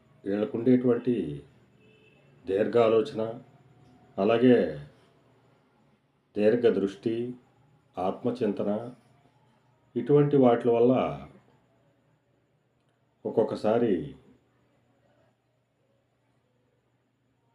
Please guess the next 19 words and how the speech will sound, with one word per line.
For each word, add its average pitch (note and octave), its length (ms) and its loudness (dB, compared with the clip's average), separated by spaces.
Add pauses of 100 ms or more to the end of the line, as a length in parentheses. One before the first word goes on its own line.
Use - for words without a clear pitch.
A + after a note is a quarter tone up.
(100)
సన్యసించేటువంటి C3 800 4
అవకాశం G2 360 -6 (100)
కూడా G#2+ 180 -2 (560)
ఈ F2 40 -10
సంఖ్య F2 360 -8
వాళ్ళకు F2 260 -4
ఉంటుంది. B1+ 260 -14 (1500)
అలాగే C#3 340 4
వీరు C3 240 6 (760)
గురుస్థానాన్ని C3+ 680 0
పొందేటువంటి A#2+ 500 -2
అవకాశం G2 340 -6 (100)
కూడా A2+ 180 -4 (540)
ఈ - 100 -10
సంఖ్య F2 380 -8
ఉన్న F2 100 -6
వాళ్ళకు F2+ 300 -8
ఉంటుంది. - 260 -16 (880)
ఎందుకంటే D3 360 2